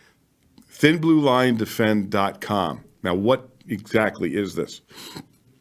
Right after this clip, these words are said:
This was created by a high-ranking, um, officer in the Georgia Bureau of Investigation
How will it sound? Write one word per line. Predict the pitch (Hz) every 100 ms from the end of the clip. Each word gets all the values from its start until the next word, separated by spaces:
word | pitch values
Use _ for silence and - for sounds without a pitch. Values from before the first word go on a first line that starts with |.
| _ _ _ -
This | 113 180 254
was | 214
created | - 143 143 147 123 90 85 - _ _ - -
by | 107 120
a | 104
high-ranking, | 135 156 151 147 143 143 123 123 - - - _ _ -
um, | 113 104 95 92 92 - _ _ _ _ _
officer | 120 127 120 - 107 90 - -
in | - 107
the |
Georgia | 101 113 120 113
Bureau | 101 107 107
of | 98
Investigation | 92 98 95 - 90 92 -